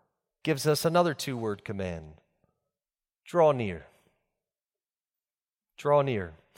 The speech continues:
When we recognize that Jesus became like us to help us, what's the appropriate response?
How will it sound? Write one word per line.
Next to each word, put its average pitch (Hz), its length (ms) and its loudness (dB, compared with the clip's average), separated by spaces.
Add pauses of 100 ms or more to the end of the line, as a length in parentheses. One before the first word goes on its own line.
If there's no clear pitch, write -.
(180)
When 147 160 -2
we 208 120 4
recognize 165 960 8 (460)
that 147 220 6
Jesus 175 720 4
became 139 360 2
like 147 300 8
us 156 300 6
to 127 100 4
help 139 300 6
us, 117 200 4
what's 139 340 6
the 127 100 -4
appropriate 139 560 2
response? 135 920 0